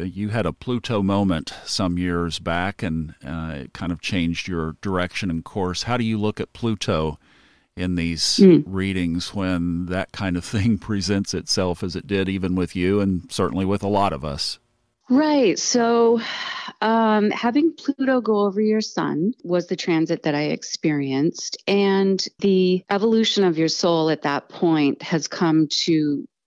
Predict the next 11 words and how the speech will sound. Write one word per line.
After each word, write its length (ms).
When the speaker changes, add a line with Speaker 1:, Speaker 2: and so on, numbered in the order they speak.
Speaker 2:
as 160
Stephen 400
would 160
say, 280
the, 300
the 140
karmic 440
wave 400
breaking. 460
So, 680
yeah, 380